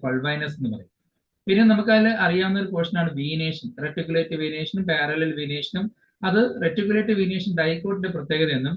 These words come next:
പാരലൽ വീനേഷൻ മോണോകോട്ടിന്റെ പ്രത്യേകത എന്നും ഓർത്തിരിക്കുക. പിന്നെ ലീവ്സിന്റെ ടൈപ്സ്, സിമ്പിൾ ലീഫ്, കോമ്പൗണ്ട് ലീവ്സ്, അത് തന്നെ പിന്നേറ്റ്ലി കോമ്പൗണ്ട് ലീവ്സ്, പാമേറ്റ്ലി കോമ്പൗണ്ട് ലീവ്സ്, അതിന്റെ എക്സാമ്പിൾ പഠിച്ചിരിക്കുക. സിമ്പിൾ ലീഫിന്റെ എക്സാമ്പിൾ ഹിബിസ്കസ് അല്ലെങ്കിൽ ചൈന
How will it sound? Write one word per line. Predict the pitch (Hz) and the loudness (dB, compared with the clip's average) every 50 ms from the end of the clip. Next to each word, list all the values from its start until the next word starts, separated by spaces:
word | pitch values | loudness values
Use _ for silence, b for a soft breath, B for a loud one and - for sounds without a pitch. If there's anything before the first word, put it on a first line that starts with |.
| - - | -2 -2
പാരലൽ | 165 165 170 175 190 196 202 202 202 180 180 | 0 2 2 2 2 2 0 0 -2 -2 -2
വീനേഷൻ | 175 175 175 175 - - 196 196 185 160 | 0 0 0 -2 -2 -2 -2 -2 -2 -2
മോണോകോട്ടിന്റെ | 151 160 175 190 196 196 202 190 185 - 160 | -2 -2 -2 -2 -2 -2 -2 -4 -4 -4 -6
പ്രത്യേകത | 147 139 156 151 143 143 | -6 -4 -4 -4 -2 -2
എന്നും | 143 135 127 | -2 -4 -4
ഓർത്തിരിക്കുക. | 120 - 147 127 127 117 139 156 180 220 240 - _ _ _ _ _ _ _ | -4 -6 -6 -6 -4 -2 0 0 0 0 -2 -4 _ _ _ _ _ _ _
പിന്നെ | 196 196 208 196 185 | -2 0 0 2 4
ലീവ്സിന്റെ | 185 185 196 196 196 - 220 202 196 202 220 220 220 - - 185 | 4 4 4 2 0 0 0 2 2 2 0 0 -2 -4 -2 0
ടൈപ്സ്, | 170 170 180 175 - - 156 143 147 | 2 2 0 -2 -4 -8 -8 -6 -4
സിമ്പിൾ | 165 156 156 160 165 160 160 | -4 -4 -2 -2 -2 -2 -2
ലീഫ്, | 160 156 165 180 175 170 | -4 -4 -4 -6 -6 -4
കോമ്പൗണ്ട് | 160 143 143 139 143 156 151 143 143 | -4 -4 -4 -4 -4 -4 -4 -4 -4
ലീവ്സ്, | 135 139 - 190 226 247 B B B B B - 175 | -4 -4 -2 -2 -2 -2 B B B B B 0 2
അത് | 180 190 190 202 | 4 4 4 2
തന്നെ | 190 180 185 185 185 180 - | 0 0 0 -2 -4 -4 -4
പിന്നേറ്റ്ലി | 170 165 170 180 185 185 190 190 185 185 170 | -2 0 0 -2 -2 -2 -2 -4 -2 -2 -2
കോമ്പൗണ്ട് | 160 160 156 160 156 156 156 | -4 -2 -2 -4 -4 -4 -4
ലീവ്സ്, | 156 156 - 208 196 190 170 | -6 -6 -6 -6 -4 -2 -2
പാമേറ്റ്ലി | 156 156 156 165 165 175 170 170 165 165 | -2 -2 -2 -4 -4 -4 -4 -6 -4 -4
കോമ്പൗണ്ട് | 156 143 143 139 139 135 135 | -4 -4 -4 -2 -2 -2 -2
ലീവ്സ്, | 135 131 - 196 196 170 | -4 -4 -4 -6 -4 -2
അതിന്റെ | 160 160 165 165 160 | -2 0 0 0 -2
എക്സാമ്പിൾ | 160 - - - 202 190 180 156 131 | -2 -6 -4 -2 0 0 0 0 -2
പഠിച്ചിരിക്കുക. | 113 117 110 117 110 107 - 110 104 - _ _ _ _ _ _ _ _ - | -4 -4 -6 -8 -10 -10 -10 -14 -16 -18 _ _ _ _ _ _ _ _ -4
സിമ്പിൾ | 175 175 175 185 190 190 | 0 0 2 4 2 2
ലീഫിന്റെ | 185 202 202 185 | 0 -2 -4 -6
എക്സാമ്പിൾ | - - 202 190 175 180 208 254 - - _ _ _ _ 165 | -4 -4 -2 -2 0 0 -2 -2 -4 -8 _ _ _ _ -4
ഹിബിസ്കസ് | 156 160 156 - - - 165 165 165 - 214 - - _ _ _ _ | -4 -4 -4 -4 0 0 0 0 0 -2 -8 -10 -12 _ _ _ _
അല്ലെങ്കിൽ | - 160 156 156 151 160 | -6 -4 -4 -2 -2 -2
ചൈന | 147 143 135 135 | -4 -2 -2 -4